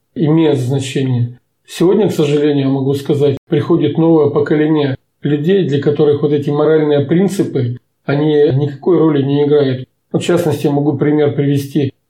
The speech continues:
известного всем деятеля Павла Сырцева, который вот рекламное агентство там возглавляет, областную типографию. Для него таких вещей не существует.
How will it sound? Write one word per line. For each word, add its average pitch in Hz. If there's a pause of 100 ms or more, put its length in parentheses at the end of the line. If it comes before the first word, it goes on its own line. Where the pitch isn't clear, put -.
известного 147
всем 143
деятеля 160
Павла 143
Сырцева, 139 (260)
который 131
вот 135 (320)
рекламное 185
агентство 170
там 143
возглавляет, 135
областную 147
типографию. 151
Для 151
него 196
таких 196
вещей 185
не 170
существует. 170